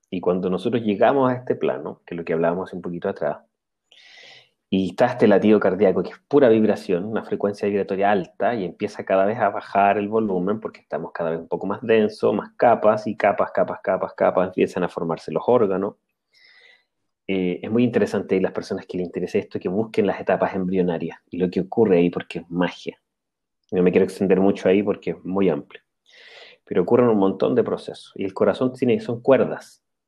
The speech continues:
¿ya? La primera formación del corazón en esa etapa son cuerdas, y se empiezan a generar más capas, más capas. Cuando el bebé ya nace, ocurre algo muy impactante que es en el parto,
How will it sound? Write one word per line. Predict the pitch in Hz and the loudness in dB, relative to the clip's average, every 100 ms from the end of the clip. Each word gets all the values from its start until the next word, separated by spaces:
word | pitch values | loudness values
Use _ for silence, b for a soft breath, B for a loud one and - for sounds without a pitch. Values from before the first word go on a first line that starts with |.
| _ | _
¿ya? | - 113 123 _ - | -10 -8 -10 _ -6
La | 104 | -2
primera | 98 110 | 0 0
formación | 117 113 107 120 | -2 -4 -4 -4
del | 123 | -4
corazón | - 107 - 123 127 - _ - | -2 -2 0 -4 -4 -10 _ -4
en | 101 | -4
esa | 101 113 | 0 2
etapa | 113 110 117 | 4 2 2
son | 107 - | -2 2
cuerdas, | 110 95 - - - _ _ _ b b b b b b b b b _ - | 4 4 0 -8 -10 _ _ _ b b b b b b b b b _ 0
y | 95 95 101 - _ _ - | 2 4 2 0 _ _ -14
se | - | -10
empiezan | 95 107 104 | -6 -4 -4
a | 98 | -4
generar | 104 101 | -2 0
más | 110 - | -2 -4
capas, | - - - | -8 -8 -10
más | 87 - | -14 -12
capas. | - - - _ _ _ _ _ _ _ _ _ | -12 -12 -16 _ _ _ _ _ _ _ _ _
Cuando | 104 92 | 0 2
el | 92 | 4
bebé | 98 117 | 4 4
ya | 131 139 | 4 4
nace, | 127 90 - - - _ _ _ _ | 4 2 -4 -6 -6 _ _ _ _
ocurre | 95 85 107 104 | -6 0 4 4
algo | 107 101 | 6 4
muy | 101 123 | 2 2
impactante | 127 123 113 - 104 107 - 87 | 0 0 -4 0 -2 0 -4 -4
que | 87 | -4
es | 85 | -4
en | 87 | -4
el | 87 85 | -4 -4
parto, | - - - - - - | -2 -4 -6 -6 -6 -6